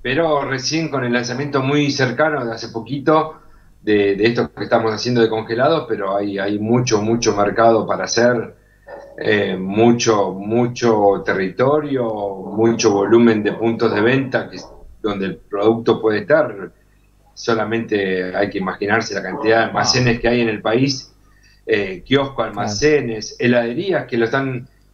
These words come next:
Speaker 1: implementando para hacer promociones donde se llevan ocho conos de pizza más medio kilo de helado por tanto.
Speaker 2: Qué golazo,
Speaker 1: Eh,
Speaker 2: qué golazo.
Speaker 1: así que hay, hay mucho, mucho mercado para hacer.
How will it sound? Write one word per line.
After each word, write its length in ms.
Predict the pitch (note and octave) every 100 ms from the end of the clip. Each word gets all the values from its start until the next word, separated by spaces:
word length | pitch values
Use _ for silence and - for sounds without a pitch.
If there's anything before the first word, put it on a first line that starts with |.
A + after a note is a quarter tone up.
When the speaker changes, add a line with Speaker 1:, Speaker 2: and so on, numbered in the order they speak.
| _
Speaker 1:
implementando 960 | A#2+ A#2 A#2+ A#2 A#2 A#2 E3 F3 C#3+ -
para 520 | A2+ G#2+ G#2 G#2 G#2
hacer 340 | A2+ - C3+ B2+
promociones 680 | A2+ A2+ A2+ D3 D#3 C#3
donde 240 | A2+ A2 G#2
se 120 | A2
llevan 320 | - B2+ A#2
ocho 260 | A#2+ B2 A#2
conos 180 | B2+
de 80 | A#2
pizza 320 | A2+ C3+ C3
más 260 | A2+ A2 -
medio 320 | A2 B2 A#2+
kilo 200 | A#2+ B2+
de 80 | A#2
helado 280 | B2+ C#3 B2
por 200 | A2 -
tanto. 580 | D#3 C#3+ C3+ B2+ B2 A#2+
Speaker 2:
Qué 100 | C3+
golazo, 440 | G#2+ A2 F2+ -
Speaker 1:
Eh, 540 | A2 A2 G#2 G#2 G2+ A#2+
Speaker 2:
qué 40 |
golazo. 420 | F#2+ F#2 F#2+ - - - - _ _ -
Speaker 1:
así 460 | - G2+ - C3
que 100 | B2+
hay, 180 | B2+ C#3+
hay 160 | D3 D#3+
mucho, 340 | F3+ F3 A#2
mucho 240 | C#3+ D3
mercado 480 | C3+ A#2+ B2 A2+ F#2
para 180 | F2+ G2
hacer. 440 | G2+ D3 F3 F3